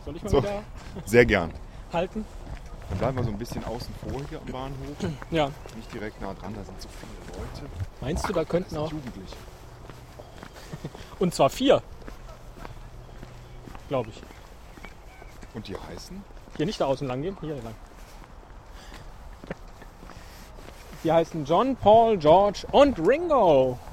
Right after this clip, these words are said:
Speaker 2: Sie spielen ein Lied. Und es heißt Love Me Do.
Speaker 1: So, wir müssen genau jetzt noch elf Minuten, wenn der Zähler hier korrekt ist.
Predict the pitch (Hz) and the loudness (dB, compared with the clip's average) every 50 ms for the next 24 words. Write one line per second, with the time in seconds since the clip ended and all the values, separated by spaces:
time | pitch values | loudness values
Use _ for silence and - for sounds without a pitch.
0 | - - - - - - - - - - - - - - - - - - - - | -14 -14 -16 -16 -14 -14 -14 -16 -16 -16 -16 -18 -16 -16 -16 -16 -14 -14 -14 -14
1 | - - - - - - - - 123 127 135 127 135 143 139 113 92 - - - | -14 -14 -14 -14 -12 -8 -6 -6 -4 -4 -4 -4 -6 -6 -6 -8 -8 -10 -12 -16
2 | - - - - - - - - - - - - - 98 107 104 117 110 113 117 | -16 -16 -16 -16 -16 -16 -16 -14 -14 -14 -14 -12 -10 -10 -8 -8 -8 -8 -8 -8
3 | 113 - - - - - - - - - - 92 95 101 110 110 110 113 110 107 | -8 -10 -12 -12 -12 -12 -12 -12 -12 -10 -8 -8 -4 -2 -2 0 0 -2 -4 -6
4 | - 98 98 104 101 92 95 90 82 82 76 - - - - - - - - - | -8 -10 -8 -8 -8 -10 -10 -10 -10 -10 -12 -12 -12 -12 -12 -14 -14 -14 -16 -16
5 | - - - - - - - - - - - 151 139 139 160 170 - 156 147 131 | -16 -16 -16 -14 -14 -14 -14 -14 -14 -10 -4 -2 0 0 0 0 0 -2 -2 -2
6 | 127 135 156 156 160 185 196 175 147 170 185 - - - 165 147 - - - 156 | 0 2 4 4 6 4 4 4 4 2 0 0 -2 -4 -4 -4 -4 -4 -4 0
7 | 165 185 180 - 170 151 147 151 156 151 - - 113 107 120 131 127 127 120 - | 0 0 0 0 -2 -2 -2 -2 -2 -4 -4 -8 -6 -2 -2 -2 0 -2 -4 -2
8 | - 139 131 127 131 139 131 - - 123 123 120 - - 123 117 - | -2 -2 -2 0 0 -2 -2 -2 -2 -4 -4 -4 -6 -6 -10 -10 -12